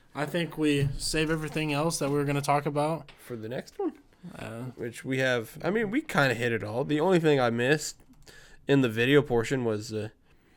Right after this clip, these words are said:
Speaker 2: hitting up, or, uh, shouting out Scissor, which, fuck, you can't see. But in the video, we have this, uh, I have a little dummy here with a Scissor hoodie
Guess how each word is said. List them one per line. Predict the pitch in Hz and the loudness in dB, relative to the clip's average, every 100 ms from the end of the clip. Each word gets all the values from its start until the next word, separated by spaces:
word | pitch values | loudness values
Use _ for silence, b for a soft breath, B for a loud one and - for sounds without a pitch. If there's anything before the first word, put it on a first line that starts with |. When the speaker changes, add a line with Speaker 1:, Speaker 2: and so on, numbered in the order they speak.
| b b b - | b b b -2
Speaker 2:
hitting | 165 131 | 0 2
up, | 127 113 - | 0 -2 -2
or, | 127 113 107 - - - | 0 0 -2 -12 -18 -8
uh, | 113 98 | -6 -4
shouting | - 135 123 | -2 -2 0
out | 120 - | -4 -4
Scissor, | 156 151 139 143 b b b b | -2 0 -2 -4 b b b b
which, | 160 151 - - - - - - - - | 2 4 2 -4 -8 -20 -20 -20 -20 -12
fuck, | - 117 - 156 | -10 -8 -8 -6
you | 135 | -6
can't | - 123 110 | -2 -4 -2
see. | - 127 | -2 2
But | 120 180 | 6 8
in | 233 | 10
the | 196 | 10
video, | 180 175 160 156 147 B B | 12 12 12 12 6 B B
we | 147 185 | 6 8
have | 190 | 8
this, | 175 151 - | 6 4 2
uh, | 156 147 135 | 6 6 6
I | 143 | 4
have | 165 151 | 6 6
a | 147 | 6
little | 151 139 123 - 135 | 6 4 0 -6 0
dummy | 131 143 135 | 6 6 6
here | 120 120 120 b b b | 4 2 2 b b b
with | 143 117 | -8 -6
a | |
Scissor | 131 156 139 127 | -2 0 0 0
hoodie | 135 127 | -2 -2